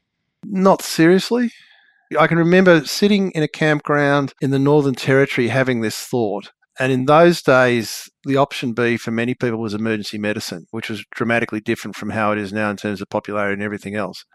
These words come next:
And I don't think I'd actually worked out the fact that emergency medicine actually had a first part as well that needed to be passed. But th-, that was the only thing really in my mind, because I wasn't interested in being a physician. I wasn't interested in being a surgeon. I like being in a room full of people. And the idea of sitting in an office on my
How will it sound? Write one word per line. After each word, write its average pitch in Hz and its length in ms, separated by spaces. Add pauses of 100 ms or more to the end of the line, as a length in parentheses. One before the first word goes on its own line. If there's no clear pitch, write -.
(160)
And 120 80
I 123 40
don't 143 240
think 135 100
I'd 117 80
actually 117 380
worked 123 300
out 120 220
the 117 60
fact 113 260
that 95 160
emergency 117 340
medicine 110 300
actually 107 180
had 110 100
a 104 40
first 113 280
part 107 240
as 104 140
well 113 420 (160)
that 104 120
needed 104 240
to - 60
be 104 100
passed. 113 480 (120)
But 139 140
th-, 180 100
that 196 140
was 196 140
the 160 100
only 135 140
thing 131 100
really 123 120
in 117 40
my 110 100
mind, 113 300
because 120 180
I 131 60
wasn't 143 280
interested 113 180
in - 20
being 110 160
a - 40
physician. 110 580
I 107 80
wasn't 113 260
interested 104 240
in 110 40
being 107 120
a 101 60
surgeon. 107 600 (220)
I 131 80
like 147 220
being 135 180
in 113 220
a 110 60
room 117 240
full - 160
of - 60
people. 113 280
And 110 120
the 113 80
idea 113 260
of 101 60
sitting 110 300
in 107 80
an 104 100
office 104 360
on 104 80
my 104 200